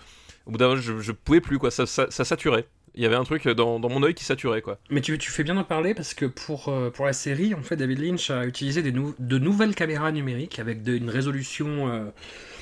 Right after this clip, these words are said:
Speaker 2: vraiment, vraiment énorme. Et ça donne, justement, à Twin Peaks cet aspect très, très, très étrange qui fait à la fois très réel et en même temps, ouais, un truc un peu cotonneux, étrange. Enfin, comme, euh,
Speaker 1: C'est, c'est presque de l'Uncanny Valley, euh,
Speaker 2: Ouais.
Speaker 1: cinématographique. Il y a vraiment un
Speaker 2: Ah, mais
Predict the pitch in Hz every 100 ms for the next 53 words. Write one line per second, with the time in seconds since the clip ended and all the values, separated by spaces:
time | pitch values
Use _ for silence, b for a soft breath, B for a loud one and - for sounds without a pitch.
0 | B - 131 117 131 175 180 165 151 123
1 | 151 160 143 131 131 170 180 110 113 -
2 | 156 143 143 127 170 214 226 143 120 135
3 | - 147 175 143 143 131 - 196 - 131
4 | - 110 - - 175 - - 196 196 -
5 | 151 - 170 156 147 147 135 131 175 240
6 | 277 262 - 202 175 170 220 127 B B
7 | B B B B 147 156 180 202 190 220
8 | 226 220 202 156 - - 175 220 190 156
9 | - 196 151 175 - 202 - 196 196 180
10 | 170 - 165 160 143 127 120 151 143 131
11 | 196 202 180 160 151 143 139 - 135 175
12 | 151 139 156 170 165 147 156 170 170 147
13 | 127 120 120 117 117 151 147 127 143 147
14 | 156 - 113 151 185